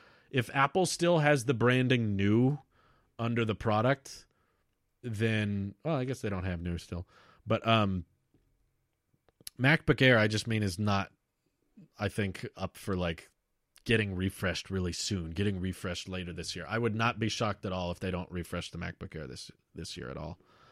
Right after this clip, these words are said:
So, yeah, you can wait. You can always wait. There's, that's always an option. But, um, when it comes to the MacBook Air, I just say expect to wait around.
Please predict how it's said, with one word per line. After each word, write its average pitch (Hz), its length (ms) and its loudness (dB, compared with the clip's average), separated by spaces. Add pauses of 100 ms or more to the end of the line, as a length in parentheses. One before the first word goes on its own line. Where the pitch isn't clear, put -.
(480)
So, 92 560 4 (600)
yeah, 147 140 6
you 151 160 8
can 285 280 6
wait. 107 320 4 (520)
You 120 80 0
can 127 140 6
always 175 260 6
wait. 143 420 6
There's, 120 280 0
that's - 480 -2
always 135 260 6
an 143 80 4
option. 123 460 0 (640)
But, 110 340 2
um, 101 460 0 (460)
when 113 120 -2
it 98 60 -4
comes 127 200 2
to 117 40 -4
the 120 60 0
MacBook 120 380 0
Air, 147 160 8
I 127 40 6
just 101 400 0
say 92 320 -2
expect 127 360 -4
to 95 80 -4
wait 82 160 -6
around. 60 260 -14